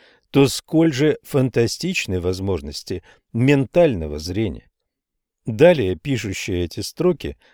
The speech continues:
отправляет читателя книги «Тибетская йога и тайные доктрины»,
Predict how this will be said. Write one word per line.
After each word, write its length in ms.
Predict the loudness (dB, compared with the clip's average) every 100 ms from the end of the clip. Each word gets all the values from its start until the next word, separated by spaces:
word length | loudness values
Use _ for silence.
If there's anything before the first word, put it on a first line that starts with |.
| _
отправляет 720 | 0 0 4 4 4 0 0
читателя 560 | -4 -6 -4 -4 -2 -4
книги 540 | -2 -4 -2 -2 -6 _ _ _ 0
«Тибетская 680 | 2 4 4 2 -2 0 0
йога 440 | 0 0 2 0
и 220 | 0 -2
тайные 520 | -2 0 0 0 -4
доктрины», 640 | -2 -4 -4 -4 -4 -6